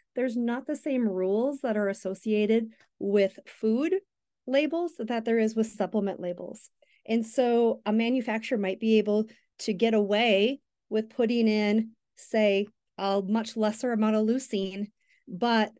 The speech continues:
it can still have on the package that it includes leucine. And you're like, "Yes, I'm, I'm, I'm consuming something that's great."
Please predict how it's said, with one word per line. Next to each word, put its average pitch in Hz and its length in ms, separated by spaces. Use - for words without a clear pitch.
it 220 140
can 220 120
still 220 360
have 226 260
on 214 100
the 196 80
package 240 440
that 190 180
it 190 100
includes 190 380
leucine. 196 560
And 196 140
you're 208 120
like, 180 200
"Yes, 277 400
I'm, 214 280
I'm, 226 480
I'm 220 140
consuming 240 400
something 233 300
that's 214 180
great." 190 360